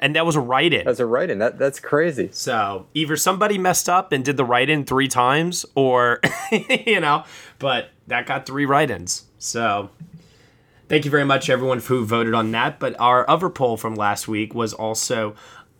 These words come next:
Speaker 1: "What has been your favorite Spider-Man movie?" And it kinda comes as no surprise. Maybe I should have made this question a little <laughs> less, uh, definitive. But with twenty votes, seventy-six point nine two percent, Spider-Man Two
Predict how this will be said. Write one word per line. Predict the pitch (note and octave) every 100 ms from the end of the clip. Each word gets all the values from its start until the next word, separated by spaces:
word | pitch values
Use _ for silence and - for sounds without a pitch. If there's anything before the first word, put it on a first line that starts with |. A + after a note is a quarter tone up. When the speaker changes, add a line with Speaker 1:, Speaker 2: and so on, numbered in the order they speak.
| _
Speaker 1:
"What | A2+ G#2 C#3+
has | D3+ D3 -
been | C#3+ B2+
your | A2
favorite | - B2+ B2 A#2 B2 -
Spider-Man | - - G#2 G#2+ A2+ A#2 A2 G2+
movie?" | G2 G#2 A#2 D#3+ G#3+ - _ - - - -
And | C3 C3+ C3+
it | D#3
kinda | G3+ G#3+ G#3
comes | F3+ E3 C3
as | A#2
no | B2 A#2+
surprise. | A#2+ - B2 A2 A2 A2 A2
Maybe | C3 C#3
I | B2+
should | B2 B2
have | A#2
made | A#2 G#2+
this | A2+ -
question | B2 A2+ - A2+
a |
little | G#2+ A#2+ A#2+ A2+ A2
<laughs> | - B2+ C3 - - -
less, | D3+ -
uh, | D#3 C3+
definitive. | B2 C3 C3 B2+ C3 C#3+ C#3+ - - - -
But | A2+ C#3+ B2+ B2+ - _ -
with | C#3 D3+ -
twenty | - D3 D3+ E3 D#3
votes, | A2+ B2+ B2+ -
seventy-six | - C3 C3 B2+ - A#2+
point | - - C3 A#2
nine | A#2 A2+ G#2+
two | - A2+
percent, | - G#2+ - A2+ A2
Spider-Man | - - A#2 A2+ G#2+ C3 A2
Two | A2 - B2 B2 C3